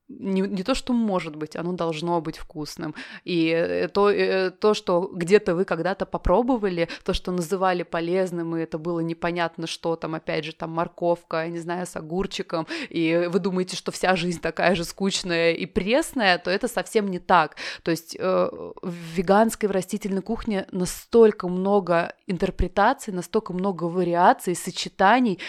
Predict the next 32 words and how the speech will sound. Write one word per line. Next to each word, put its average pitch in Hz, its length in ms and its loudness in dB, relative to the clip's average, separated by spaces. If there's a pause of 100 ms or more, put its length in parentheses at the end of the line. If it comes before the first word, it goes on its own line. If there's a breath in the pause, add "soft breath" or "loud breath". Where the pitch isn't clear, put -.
(160 loud breath)
и 190 80 -6
когда 202 240 2
ты 208 120 -6
делаешь, 185 560 2 (500 loud breath)
э, 180 240 0
совсем 247 460 2
из 180 180 -2
неочевидных 196 800 2 (340)
ингредиентов 202 1000 0
какое-то 202 500 0
блюдо, 208 720 2
иногда 185 320 -2
человек 226 320 -4
даже 208 340 2 (300 loud breath)
не 190 100 -2
догадывается, 170 840 2
из 165 80 -8
чего 165 360 -6
это. - 260 -8 (360 loud breath)
То 180 100 2
есть, 175 340 -2
э, 175 520 0 (260)
опять 202 320 2
же, 175 140 -4
ну, 185 60 2
я 180 60 2
приведу 202 300 2
пример, 196 440 2
там, 180 260 2
каких-то 180 600 0
веганских 190 600 2
бургеров. 165 480 0